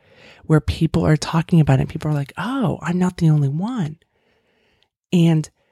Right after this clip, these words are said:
then shame can't survive. Shame loves secrecy and it's a silent assassin. And what we try to do to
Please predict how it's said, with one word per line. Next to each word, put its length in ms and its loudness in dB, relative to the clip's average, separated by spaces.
then 320 -2
shame 280 -4
can't 300 -8
survive. 680 -6
Shame 640 2
loves 560 0
secrecy 800 -4
and 120 2
it's 140 -2
a 40 0
silent 500 2
assassin. 640 -2
And 220 0
what 240 0
we 120 2
try 420 0
to 160 0
do 400 0
to 180 -6